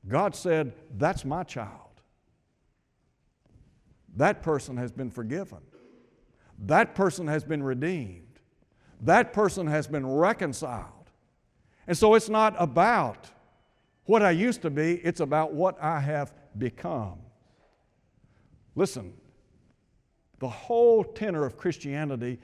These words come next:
is about what we can be in Christ. Remember the Apostle Paul talked about being conformed to the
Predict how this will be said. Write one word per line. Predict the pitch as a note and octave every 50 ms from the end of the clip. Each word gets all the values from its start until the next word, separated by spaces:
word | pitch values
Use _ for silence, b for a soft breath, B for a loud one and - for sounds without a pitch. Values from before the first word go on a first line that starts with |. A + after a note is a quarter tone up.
| b b b
is | - C3+ A#2 C#3
about | B2+ G#2+ B2+ C3 B2 A#2 - F#3
what | G3 F#3 D#3+ F3 F3+ - -
we | C#3+ D#3 F3 F3+
can | E3 - D#3+ C#3+ B2+ A#2 G#2+
be | C#3+ C#3+ C3+ B2 A#2 A2+ A2+ A2+ b b b b -
in | A2+ A#2+ A#2+ A2+
Christ. | G#2 - - B2 A#2 G#2 F2+ - - - - - _ _ _ _ _ _ _ _ _ _ _ _ _ _ _ _ _ _ _ _ _ _ _ _ _ _ _ _ _ _ _ _ _ _ _ _ -
Remember | D3+ - G3 G3
the | E3 D#3+ D3+
Apostle | D3 - F#3+ F3+ D#3 - E3
Paul | C#3 - - E3 E3+ E3+ E3+ D#3+
talked | - D#3+ D#3+ - -
about | C#3+ D3 C#3+ C#3+ C3 B2+
being | C#3+ D3 C#3
conformed | A2+ - A#2 A2 - - - E3 E3 E3+ E3+ F3 F3+ F3+ F3+ F3 E3 -
to | - - B2+
the | A2 A#2 A#2+